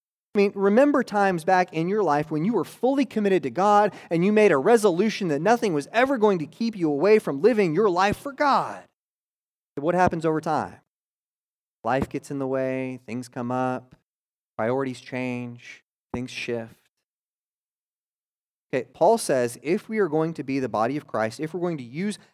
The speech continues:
our gifts for his kingdom, we need to keep our passion. He says, "Never be lacking in zeal."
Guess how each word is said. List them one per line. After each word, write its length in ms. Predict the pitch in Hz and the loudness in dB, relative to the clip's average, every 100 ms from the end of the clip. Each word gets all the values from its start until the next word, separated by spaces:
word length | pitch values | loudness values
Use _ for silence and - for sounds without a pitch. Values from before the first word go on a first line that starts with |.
| - | -2
our 160 | 156 | 0
gifts 320 | 147 151 156 - | 0 -2 -2 -6
for 160 | 147 | -10
his 160 | 131 123 | -8 -12
kingdom, 440 | - 214 160 135 - - | -6 -4 -2 -4 -6 -6
we 120 | 165 | -2
need 200 | 180 170 | -2 -4
to 180 | - 117 | -10 -14
keep 500 | _ 226 202 202 _ _ - | _ -6 -4 -4 _ _ 0
our 200 | 165 175 | 2 2
passion. 720 | 170 - 160 180 - 120 95 - _ | 0 -4 -2 -2 -4 -6 -8 -14 _
He 60 | 165 | -8
says, 240 | 156 147 | -2 -2
"Never 520 | 131 135 156 190 247 233 | -2 2 6 6 4 -2
be 200 | 196 160 | -4 -4
lacking 640 | 147 165 180 190 180 180 | 0 0 -2 -4 -6 -6
in 440 | 139 151 160 156 156 - | -4 -2 -2 -4 -10 -20
zeal." 800 | 123 113 117 175 190 127 82 82 | -16 -12 -4 0 2 0 -2 -16